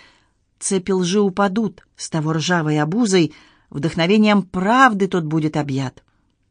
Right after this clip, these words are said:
Против выгод своих и себе же на диво, словно Богу подробный давая отчёт, всё, что было и есть, он признает правдиво, и ни капли вранья с языка не стечёт.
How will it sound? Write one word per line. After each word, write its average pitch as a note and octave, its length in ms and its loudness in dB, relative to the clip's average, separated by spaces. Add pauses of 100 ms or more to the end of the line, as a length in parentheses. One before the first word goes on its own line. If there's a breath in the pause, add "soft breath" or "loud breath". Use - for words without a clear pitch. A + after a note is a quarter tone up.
(160)
Против C4+ 480 -2
выгод E3 500 0
своих D3+ 500 -2 (280 loud breath)
и C#4 80 0
себе C4+ 260 0
же C4 120 0
на B3+ 160 6
диво, D#3+ 500 -2 (320 soft breath)
словно G#3 420 4
Богу A#3+ 440 2
подробный A3 520 0
давая A3 460 0
отчёт, D#4+ 400 -4 (260 soft breath)
всё, - 200 -4
что - 200 -4
было C4+ 320 0
и B3+ 60 0
есть, F#3+ 580 -6 (340)
он F3 200 2
признает F#3 640 0
правдиво, D#3 720 -4 (560)
и F#3+ 100 2
ни A3+ 140 6
капли D4+ 480 0
вранья C4 560 4
с - 100 -10
языка B2+ 440 -6
не A#2 100 -6
стечёт. - 560 -10